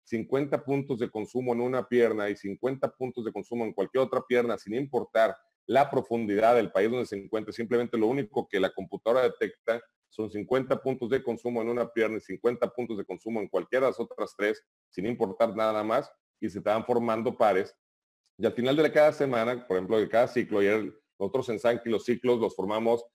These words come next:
de sábado a viernes. Ahorita estamos iniciando un ciclo, por eso es buen momento de tener este entrenamiento para que tengas claridad de las reglas del juego, ¿sí? Y que de aquí al viernes puedas generar la mayor cantidad de pares en tu organización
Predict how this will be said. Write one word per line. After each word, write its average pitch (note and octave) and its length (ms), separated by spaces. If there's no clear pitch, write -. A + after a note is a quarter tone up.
de F#2+ 180
sábado C#3+ 440
a - 20
viernes. A#2+ 380
Ahorita G#2 240
estamos C#3+ 480
iniciando A2 460
un - 160
ciclo, G2+ 320
por G2+ 100
eso F#2+ 140
es F#2 60
buen A2 140
momento A2 380
de G2+ 100
tener F#2+ 340
este G#2+ 260
entrenamiento G#2 640
para G2+ 320
que A#2+ 340
tengas G2+ 280
claridad F#2 400
de G2 100
las F2 140
reglas G#2+ 280
del A#2+ 120
juego, A2 340
¿sí? A#2 480
Y A2 160
que G#2 100
de G2 80
aquí B2 220
al D3 100
viernes A#2+ 520
puedas A#2+ 200
generar A2+ 240
la A2+ 80
mayor G#2+ 260
cantidad C3+ 400
de A#2 120
pares A2+ 400
en G2 120
tu - 80
organización A#2+ 680